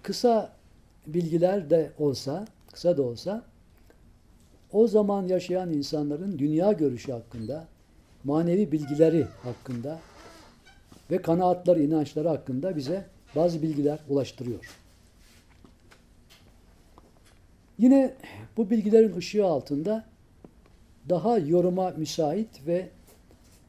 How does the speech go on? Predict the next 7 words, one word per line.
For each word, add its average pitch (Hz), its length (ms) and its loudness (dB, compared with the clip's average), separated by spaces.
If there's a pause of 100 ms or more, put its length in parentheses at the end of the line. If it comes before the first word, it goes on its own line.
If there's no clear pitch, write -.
folklorik 185 580 0
öğelerle 170 600 0 (680)
birleştirilerek 170 1400 0 (340)
yazılan 175 540 2
eserler 165 520 2
görüyoruz. 107 680 -12 (640)
Mesela 156 480 -2